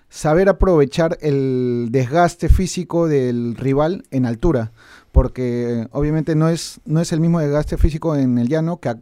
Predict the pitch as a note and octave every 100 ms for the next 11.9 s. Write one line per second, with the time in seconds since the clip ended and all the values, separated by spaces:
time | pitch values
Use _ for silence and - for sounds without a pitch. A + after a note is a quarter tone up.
0 | _ C3+ B2 B2 E3 E3+ - _ _ _
1 | _ - C3 B2 A#2+ A#2 A#2 B2+ D3+ D#3+
2 | - C#3 C3 B2+ A#2+ C#3 C#3 D3+ D3+ D3
3 | C3+ B2 - B2+ B2+ B2 D3+ F3 - _
4 | _ - B2+ - A#2+ C3 B2+ C3 - G#2
5 | - B2+ D#3 E3 E3 C#3+ C3+ D3 D#3 C#3+
6 | C3 A#2 C#3+ C#3+ C#3+ C#3+ C#3+ - _ _
7 | _ C3+ D3+ F3 G3 F3+ E3 E3 D#3+ D#3
8 | D3 D#3+ D#3+ C#3 - C#3+ D3 C#3 E3 D#3
9 | C3+ C#3 D#3+ D3 C3 A#2 A2+ - C#3+ C#3+
10 | C#3 B2+ B2 A#2+ A2+ B2+ C#3 C#3+ C3+ B2
11 | A2 C#3 C3+ C#3+ - - D3+ A2+